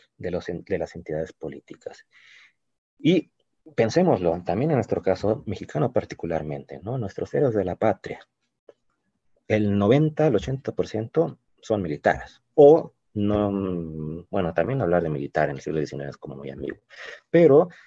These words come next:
eh, estuvieran envueltos en la guerra, ¿no? Directamente. Eh, Allende, por ejemplo, Hidalgo, que si bien no era un militar, era el generalísimo,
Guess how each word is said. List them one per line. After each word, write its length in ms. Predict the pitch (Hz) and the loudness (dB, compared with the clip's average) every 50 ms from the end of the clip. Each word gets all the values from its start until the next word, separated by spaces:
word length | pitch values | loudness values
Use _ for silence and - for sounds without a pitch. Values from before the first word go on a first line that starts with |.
| _ _ | _ _
eh, 180 | - 104 101 101 | -4 0 0 0
estuvieran 440 | 101 101 - 101 110 113 120 120 113 | 0 0 0 0 2 2 2 2 0
envueltos 580 | 107 101 - 95 98 95 90 - - 95 - - | 0 -2 0 0 2 2 0 0 -4 -6 -6 -8
en 100 | 82 76 | -10 -10
la 100 | 69 67 | -8 -4
guerra, 340 | - 78 71 - - 67 69 | -2 -2 -2 -2 -4 -6 -6
¿no? 140 | 80 98 | -4 -4
Directamente. 840 | 104 98 78 - - _ - 76 71 67 65 - - - - 65 - - _ - - - _ _ _ - | -4 -4 -6 -8 -8 _ -10 -10 -10 -10 -12 -14 -14 -16 -18 -18 -18 -20 _ -20 -20 -20 _ _ _ -10
Eh, 300 | - 82 82 82 85 85 | -6 -6 -4 -2 -4 -4
Allende, 540 | - 82 78 - 92 104 113 113 113 113 107 | -4 -6 -4 -2 0 0 0 0 0 -2 -2
por 180 | - - 80 78 | -2 -4 -6 -6
ejemplo, 520 | 78 - - 85 85 85 - - 90 92 - | -6 -10 -12 -12 -12 -12 -14 -16 -16 -12 -8
Hidalgo, 460 | 101 90 90 - 180 190 185 175 156 | -4 0 4 6 6 6 6 4 2
que 160 | - - 82 87 | 2 -2 -8 -6
si 160 | - - 87 | -4 -4 -2
bien 180 | 107 135 156 151 | -2 0 0 0
no 80 | 147 | 0
era 100 | 143 147 | 0 0
un 120 | 147 147 135 | 0 0 0
militar, 440 | 113 95 90 87 - - 135 143 | 0 -2 -2 -4 -2 -2 -2 -2
era 220 | 135 135 143 147 143 | 0 0 2 2 2
el 140 | 135 120 - - _ | 2 0 -4 -8 _
generalísimo, 920 | - 95 90 87 87 85 85 87 98 110 107 - - - - - - - | -6 -4 -4 -4 -4 -4 -2 0 0 0 -2 -4 -8 -14 -14 -14 -16 -18